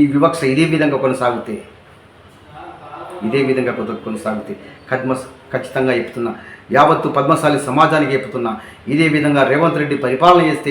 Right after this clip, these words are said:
ఇంత మూర్ఖత్వం పరిపాలన చేస్తే పద్మశాలి సమాజం కాంగ్రెస్ పార్టీని రేవంత్ రెడ్డి ముఖ్యమంత్రిని బహిష్కరించాల్సిందే. ఏం తమాషా చేస్తున్నాడా? ఎట్లా కనిపిస్తున్నారు పద్మశాలిని మీకు? నిశ్శబ్దంగా ఉంటే ఏం చేయాలనుకుంటున్నారా మీరు?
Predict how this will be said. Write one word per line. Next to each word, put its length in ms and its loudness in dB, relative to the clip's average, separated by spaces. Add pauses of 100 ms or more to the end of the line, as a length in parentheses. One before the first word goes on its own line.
ఇంత 80 -2 (120)
మూర్ఖత్వం 540 0
పరిపాలన 360 0
చేస్తే 220 -6 (400)
పద్మశాలి 440 0 (120)
సమాజం 360 2 (360)
కాంగ్రెస్ 380 6 (120)
పార్టీని 420 6 (460)
రేవంత్ 340 8
రెడ్డి 140 8 (440)
ముఖ్యమంత్రిని 640 4
బహిష్కరించాల్సిందే. 920 -4 (640)
ఏం 80 2 (120)
తమాషా 380 -4
చేస్తున్నాడా? 420 -2 (480)
ఎట్లా 180 2
కనిపిస్తున్నారు 460 4
పద్మశాలిని 520 4
మీకు? 160 2 (2250)
నిశ్శబ్దంగా 440 4
ఉంటే 160 2 (400)
ఏం 160 6
చేయాలనుకుంటున్నారా 680 4
మీరు? 140 2